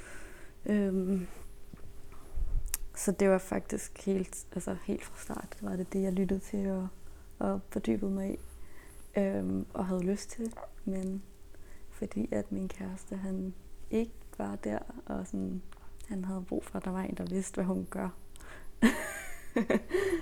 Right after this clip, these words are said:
Øh, og har erfaring og sådan noget. Øhm, og det blev vi meget uvenner over. For at vende tilbage til den der konflikt der. Øhm, når jeg nævnte det, så,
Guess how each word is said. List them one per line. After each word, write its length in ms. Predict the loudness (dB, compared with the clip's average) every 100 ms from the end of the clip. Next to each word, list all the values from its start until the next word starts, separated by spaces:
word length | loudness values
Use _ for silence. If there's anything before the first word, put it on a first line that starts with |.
| 0 -6 -10 -4 2
Øh, 400 | 4 4 2 0
og 100 | 0
har 140 | 0
erfaring 600 | -2 -2 -2 0 0 0 -2
og 60 | -4
sådan 120 | -2
noget. 260 | -2 -4 -8 -8 -8 -6 -6 -6 -6 -6 0
Øhm, 760 | 2 4 2 0 0 0 -2 -4 -8 -8 -4
og 120 | -2
det 100 | 0
blev 180 | 2 2
vi 60 | 2
meget 260 | 0 0
uvenner 260 | 0 0 -2
over. 160 | -2 -4 -6 -8 -8 -10 -12 -10 -8 -8 -10 -10 -8
For 100 | -6
at 140 | -4 -2
vende 160 | -2
tilbage 260 | -2 -2 -4
til 160 | -2
den 160 | -2 -2
der 100 | -4 -6 -8 -8 -6
konflikt 380 | -6 -6 -4 -4
der. 60 | -2 -2 -2 -2 0 -2 -2 -2 -2 -2 -2 -2
Øhm, 420 | -2 -2 -2 -2 -4 -6 -6 -8 -10 -8 -8 -6 -6 -2
når 120 | 0
jeg 140 | 0
nævnte 460 | 0 0 -2 -2 -4
det, 100 |
så, 100 | -4